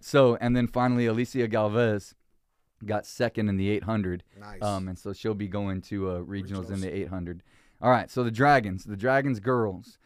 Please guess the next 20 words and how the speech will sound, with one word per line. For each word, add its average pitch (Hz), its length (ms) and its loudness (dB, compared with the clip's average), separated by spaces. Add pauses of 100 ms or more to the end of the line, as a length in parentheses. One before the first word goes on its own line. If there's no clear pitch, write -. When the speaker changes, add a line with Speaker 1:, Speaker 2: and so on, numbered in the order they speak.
(280)
Speaker 1:
they 123 180 4
got, 117 420 0
um, 104 440 -2 (320)
Madison 127 500 0
Pettis. 110 560 0 (460)
Um, 101 280 0 (520)
let's 117 180 -2
start 113 220 0
with 107 100 -2
this. 101 200 -4
The, 98 380 -2
the 95 260 -8
mile 123 360 0
relay 135 480 0 (640)
that 113 180 -2
consisted 110 500 -6
of 107 100 -2
Zakia 117 440 -2
Sing-, 120 320 -6
Singleton, 120 640 -6